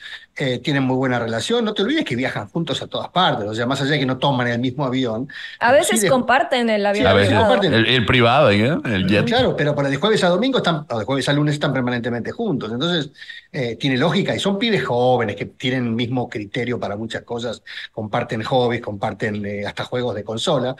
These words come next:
Speaker 1: Entonces, obviamente, tiene que haber una muy, una muy buena carama-, camaradería. Y aparte,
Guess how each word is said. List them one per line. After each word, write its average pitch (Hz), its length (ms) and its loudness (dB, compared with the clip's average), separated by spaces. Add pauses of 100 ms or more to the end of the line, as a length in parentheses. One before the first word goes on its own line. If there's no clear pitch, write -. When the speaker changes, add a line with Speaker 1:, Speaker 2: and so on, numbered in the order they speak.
(160)
Speaker 1:
Entonces, 127 280 -4
obviamente, 131 520 2
tiene 123 180 0
que 120 80 -2
haber 117 120 0
una 117 120 -2
muy, 117 300 -2
una 131 160 0
muy 123 100 0
buena 127 220 -2
carama-, 120 360 -2
camaradería. 117 560 -4 (280)
Y - 40 -4
aparte, 208 460 -2